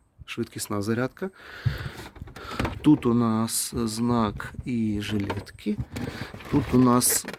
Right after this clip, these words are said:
ремкомплект, е, сітка, піна, компресор. І тут у нас друга зарядка для домашньої розетки.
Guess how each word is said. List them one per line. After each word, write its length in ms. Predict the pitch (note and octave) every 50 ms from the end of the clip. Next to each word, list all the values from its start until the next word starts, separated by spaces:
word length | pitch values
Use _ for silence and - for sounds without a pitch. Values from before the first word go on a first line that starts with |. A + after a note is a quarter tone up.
| - - -
ремкомплект, 1160 | C3 B2 B2+ B2+ A#2 A2+ - - A#2 A2 G#2+ - - A2 A2 G#2+ G#2+ - - - - - - - - - - -
е, 340 | C#3 B2+ A#2+ A#2+ A2+ A2+ A2+ A2+
сітка, 760 | - - - - - B2 C3 - - - - G#3 G3 G3+ G3 - -
піна, 260 | - C3 D3 D3+ C#3
компресор. 640 | B2 - B2 A2+ A2 - C#3+ F#3 G#3+ - - G#3 G3+ - - - - F3+
І 260 | A3 A#3+ A#3 - -
тут 180 | - - A3+
у 60 | D3+ C3
нас 180 | C#3 C3+ A#2+
друга 320 | - C3 C#3+ B2+ A#2+ A#2 A2
зарядка 440 | A#2 A#2 C3 E3 F#3 - - C#3+
для 360 | A#2+ A2+ A2+ A#2 C3+ D#3+ G#3 G3 - - - - - - - - - - - - - - - - - - -
домашньої 440 | C#3 D3 D3+ F#3 G3+ - - E3+ D#3
розетки. 320 | D3+ C3+ C#3+ C#3+ - -